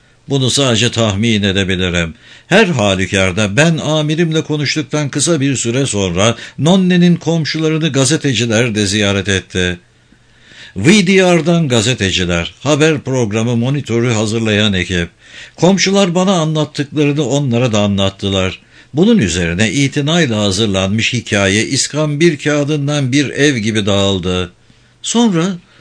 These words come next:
Nonne söylediklerinden geri döndü,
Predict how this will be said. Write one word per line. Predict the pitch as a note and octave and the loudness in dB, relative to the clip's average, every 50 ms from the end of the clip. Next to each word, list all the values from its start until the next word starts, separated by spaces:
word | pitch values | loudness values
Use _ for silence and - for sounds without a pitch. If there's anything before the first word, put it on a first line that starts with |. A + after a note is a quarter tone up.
| - - - - - - - - | -20 -20 -20 -20 -20 -20 -14 -6
Nonne | - C#3 E3+ A3+ A#3+ A#3 A#3 A3 | 0 2 4 4 6 6 4 4
söylediklerinden | - - G#3+ G#3 G#3 F#3 G#3 G3+ - F#3+ G3+ F#3+ G3 F#3 F3+ F#3+ F#3+ G3 F#3 E3 | 4 4 2 4 2 2 2 0 0 2 2 2 2 2 2 2 2 2 2 4
geri | D3+ D#3+ D#3+ E3+ D3+ A2 | 4 4 4 2 2 2
döndü, | G#2+ G#2+ G#2 G2+ G2 F#2+ F#2+ G2 | 2 0 2 2 2 2 0 0